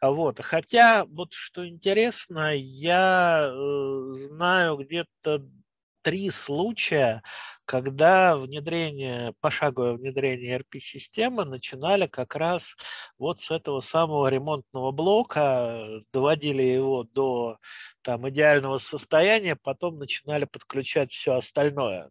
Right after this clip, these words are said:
Ну, вот, э, не уверен я, что это, конечно, такое красивое решение, но вот что интересно, именно эти внедрения, они как раз самостоятельные, подчеркиваю.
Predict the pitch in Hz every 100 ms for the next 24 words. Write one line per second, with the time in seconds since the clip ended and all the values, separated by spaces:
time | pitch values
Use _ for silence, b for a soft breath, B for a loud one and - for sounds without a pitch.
0 | - 165 170 - 165 - - B B B
1 | B B B - - 117 123 120 117 117
2 | 113 110 110 110 110 120 156 185 196 190
3 | 165 156 175 151 - 160 - 160 - -
4 | 147 143 143 156 156 185 160 156 156 170
5 | - 294 277 226 170 156 156 185 208 202
6 | - - 165 165 160 147 165 180 - 160
7 | 147 135 131 139 143 139 151 139 139 139
8 | 123 131 135 147 185 180 127 120 - 131
9 | - 147 139 - - 143 - 165 151 120
10 | - 101 - - - 120 - 110